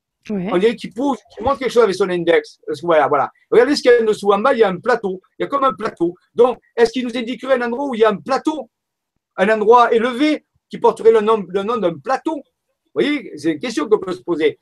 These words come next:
Speaker 2: Euh, on, on dirait vraiment qu'il, qu'il pèse l'index. Maintenant, regardez les genoux du maître Yeshua.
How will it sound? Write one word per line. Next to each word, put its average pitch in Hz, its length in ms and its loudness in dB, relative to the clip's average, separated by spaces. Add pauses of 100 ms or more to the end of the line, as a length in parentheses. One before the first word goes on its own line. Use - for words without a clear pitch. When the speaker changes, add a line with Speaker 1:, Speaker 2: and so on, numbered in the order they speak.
(360)
Speaker 2:
Euh, 165 380 6 (120)
on, 165 100 0
on 214 260 2
dirait 208 180 6
vraiment 233 320 4
qu'il, 151 220 -14 (200)
qu'il 165 200 -20
pèse 254 200 -6
l'index. 170 380 -2
Maintenant, 262 460 -2 (440)
regardez 269 360 2
les 226 160 0
genoux 254 420 -2 (400)
du 160 80 -14
maître 156 500 -2
Yeshua. 139 440 -4